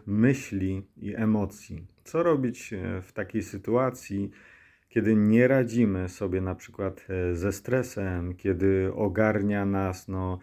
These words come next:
jakaś na przykład, e, wściekłość, złość albo wstyd, gdy w głowie mamy, no, mnóstwo kłębiących się myśli, najczęściej negatywnych, zarówno o sobie, jak i o jakiejś sytuacji?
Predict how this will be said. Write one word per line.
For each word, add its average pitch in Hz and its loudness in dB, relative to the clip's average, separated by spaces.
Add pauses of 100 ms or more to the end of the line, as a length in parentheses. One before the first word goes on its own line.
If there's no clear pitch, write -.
(400)
jakaś 95 -4
na 95 -4
przykład, 90 -4
e, 92 -6
wściekłość, 98 -4 (100)
złość 104 0
albo 87 -2
wstyd, - 0 (640)
gdy 104 0
w 95 -2
głowie 110 6
mamy, 104 2
no, 101 0
mnóstwo 107 0
kłębiących 101 -2
się 110 -2
myśli, 113 4
najczęściej 101 -2
negatywnych, 113 4
zarówno 98 0
o 98 -4
sobie, 104 -2 (100)
jak 95 -2
i 95 2
o 98 4
jakiejś 98 -4
sytuacji? 98 -6